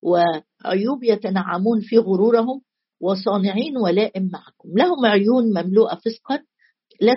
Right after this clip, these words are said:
تكف عن الخطية". أدي هي-، هيجي حالا أهو بالعام، "خادعين النفوس غير الثابتة". نفسي تركز قوي في الكلمات دي.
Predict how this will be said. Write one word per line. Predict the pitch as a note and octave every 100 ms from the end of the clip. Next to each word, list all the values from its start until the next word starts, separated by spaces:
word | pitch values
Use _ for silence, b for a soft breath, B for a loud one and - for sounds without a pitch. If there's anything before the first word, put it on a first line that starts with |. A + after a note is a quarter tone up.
| B3
تكف | G#3 C4 -
عن | F3+ G3+ G#3+
الخطية". | E3+ E3 D#3 C3+ - - _ -
أدي | A3 A3 G#3
هي-، | F#3+ F#3 -
هيجي | F#3 F#3+ B3 F#3
حالا | F3 G3 F#3 D3+
أهو | D#3 F3+ - _ -
بالعام، | F3 D3 C#3 F#3+ - b b -
"خادعين | A#3+ B3+ A3 B3 D#4+ F4+ B3+ -
النفوس | G#3 G3 F#3+ C4 B3+ - -
غير | F3 G#3 G#3+ G3+ -
الثابتة". | F#3+ - F#3 F3 E3+ G#3+ - C3+ _ _ _ _ _ _ _
نفسي | G3+ G#3 - G3+ F#3+ _
تركز | - G#3 A#3 - F#3 -
قوي | F#3+ F#3
في | -
الكلمات | - - E3 E3+ F#3 -
دي. | C#3+